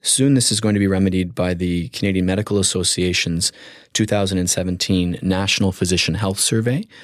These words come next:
which is going to be released soon, and we'll have some good data on burnout. In the United States, consistently over the last decade, the numbers are somewhere in the realm of fifty percent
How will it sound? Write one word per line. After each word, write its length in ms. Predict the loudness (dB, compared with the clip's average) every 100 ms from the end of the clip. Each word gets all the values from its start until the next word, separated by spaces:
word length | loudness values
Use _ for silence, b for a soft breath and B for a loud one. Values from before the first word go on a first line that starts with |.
| B B
which 220 | -2 0
is 140 | -2 0
going 320 | 2 2 2
to 160 | -2
be 500 | 0 0 2 0 -2 0
released 480 | 2 2 2 0 0
soon, 420 | 2 4 2 2
and 260 | 2 4
we'll 120 | 4 2
have 220 | -2 0
some 220 | 0 0
good 200 | 0 0
data 440 | -2 -2 -2 -4 B B B B -8
on 540 | -2 0 0 -2 -2
burnout. 520 | -2 0 0 -2 -4 -12 _ B B B B B
In 120 | 0
the 60 | 2
United 300 | 2 0 0
States, 600 | 0 2 2 0 -2 -6 -2
consistently 840 | -2 0 2 2 2 0 0 0
over 260 | 0 -2 0
the 60 | 0
last 380 | 0 -2 -2
decade, 520 | -2 -2 -2 -2 -2 -6 B B B -2
the 80 | 0
numbers 420 | 2 2 2 2
are 300 | 2 2 0
somewhere 440 | 0 2 2 2
in 160 | 0 0
the 80 | 2
realm 260 | 0 0
of 80 | -2
fifty 320 | -2 -4 -2
percent 600 | -2 0 2 0 -4 -8